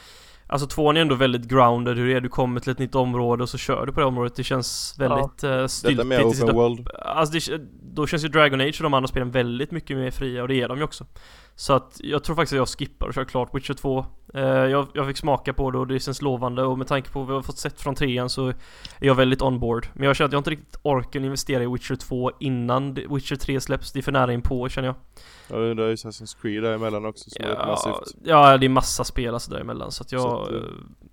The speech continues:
Speaker 1: inte bara det, utan det, det är för mycket titlar känner jag för att verkligen ha ett sug på trean. Jag vill, jag vill verkligen vara sugen på trean när det släpps, så jag vill inte vara mätt. Så att det,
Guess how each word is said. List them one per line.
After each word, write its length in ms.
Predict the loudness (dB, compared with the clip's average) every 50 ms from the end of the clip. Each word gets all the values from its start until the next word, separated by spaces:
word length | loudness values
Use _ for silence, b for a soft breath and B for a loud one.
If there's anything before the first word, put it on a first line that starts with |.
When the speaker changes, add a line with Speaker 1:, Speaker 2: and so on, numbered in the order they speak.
| -20 -20 _ -14
Speaker 1:
inte 200 | -12 -12 -8 -2
bara 240 | -2 0 0 0 -2
det, 80 | -2
utan 300 | -4 -6 -6 -6 -8 -6
det, 120 | -4 -6 -6 -6 -6
det 80 | -4 -4
är 40 | -2
för 100 | 0 0
mycket 260 | 0 0 0 0 0
titlar 320 | 0 0 0 0 -2 -2
känner 200 | -2 -2 -4 -4
jag 60 | -4 -6
för 80 | -6
att 80 | -6 -4
verkligen 420 | -4 -4 -4 -6 -10 -8 -10 -12 -14 -18 -20 -20 _ _ _ -6 0
ha 120 | 2 2
ett 80 | 2 2
sug 360 | 0 -2 0 0 0 -2 -2
på 100 | -2 -2
trean. 320 | -2 -2 -2 -4 -4 -4
Jag 80 | -4 -2
vill, 100 | 0 2
jag 80 | 2
vill 120 | 2 2 2
verkligen 320 | 2 0 0 0 -2 -2
vara 80 | -2 -2
sugen 380 | -2 -2 -2 -2 -2 -4 -4
på 80 | -4 -4
trean 240 | -4 -4 -4 -4 -6
när 60 | -8
det 60 | -8
släpps, 240 | -10 -10 -10 -8 -8
så 100 | -6 -6
jag 60 | -6
vill 60 | -6 -6
inte 140 | -6 -4 -4
vara 100 | -4 -2
mätt. 420 | -2 -4 -4 -6 -8 -14 -18 -18 -20 -20 _ _ _ _ b b b b b b b b b -18
Så 160 | -16 -14 -10
att 60 | -4
det, 500 | -2 0 0 2 0 0 0 -2 -4 -6